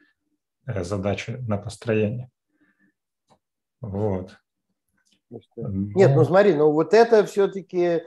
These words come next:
Speaker 2: э, отдельная тема, которую здесь не рассматривают. Ну, во-первых, это действительно указывает на то, что вот построение и доказательство как бы связаны, да, то есть когда мы говорим вот, м,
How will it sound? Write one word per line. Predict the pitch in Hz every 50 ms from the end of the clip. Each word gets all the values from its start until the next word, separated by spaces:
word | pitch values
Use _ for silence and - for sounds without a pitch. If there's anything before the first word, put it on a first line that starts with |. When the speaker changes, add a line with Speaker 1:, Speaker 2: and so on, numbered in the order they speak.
| - _ _ _ _ _ - - -
Speaker 2:
э, | 180 165 156 151 151 156 151
отдельная | 160 170 160 156 147 151 208 226 220 185 170 160 -
тема, | - - 208 190 170 147 -
которую | - 165 156 - 165 156 151 147
здесь | 135 139 160 143 131 -
не | 156 151
рассматривают. | 147 151 151 143 - 240 262 - 170 190 190
Ну, | 156
во-первых, | 165 170 165 233 247 220 190
это | 185 - 180 175
действительно | 147 143 - - 214 170 160 156
указывает | 151 - 185 170 147 151 151 147 -
на | 156 147
то, | 135 - 175 156
что | - - 143 139
вот | 139 139 _ _ _ _ _ _ _ _ _ _ -
построение | 165 151 - - - 180 180 180 170 180 202 190 170 156 156 151
и | 135
доказательство | 143 147 - 170 160 156 147 180 175 170 - 147 127 - - 143 131
как | _ - 160 156 147 127 120
бы | 131 131 123 120 113 107 _ _ _ _ _ _ _ _ _ _ _ _
связаны, | - - 147 170 214 254 269 214 180 156 139 143 131
да, | 180 202
то | 196 - 135
есть | -
когда | - 160 151 156 147
мы | 151 147
говорим | 135 151 147 143 151 170 202 247 240 185
вот, | 135 131 120 _ _ -
м, | 113 123 131 127 117 113 -